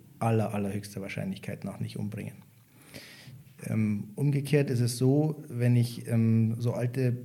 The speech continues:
äh, Patienten habe, die aber unter Umständen auf ihren Enkel aufpassen, weil die Tochter oder die Enkelin alleinerziehend ist und der Enkel jeden Tag da ist und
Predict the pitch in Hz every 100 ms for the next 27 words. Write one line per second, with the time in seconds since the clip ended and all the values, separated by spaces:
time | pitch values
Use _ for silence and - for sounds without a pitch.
0 | - 123 117 117 113 113 113 - 120 120
1 | - 117 - 120 117 117 98 107 131 151
2 | 160 - - - - 127 120 117 127 123
3 | 123 131 143 139 131 123 127 127 131 120
4 | 123 123 117 123 127 107 127 - 127 120
5 | 131 123 113 113 113 113 117 113 123 123
6 | - 120 120 117 113 113 113 117 113 113
7 | 123 120 120 107 107 113 123 110 - 120
8 | 120 120 120 120 117 110 113 101 123 123
9 | 117 113 113 113 113 107 104 113 - 113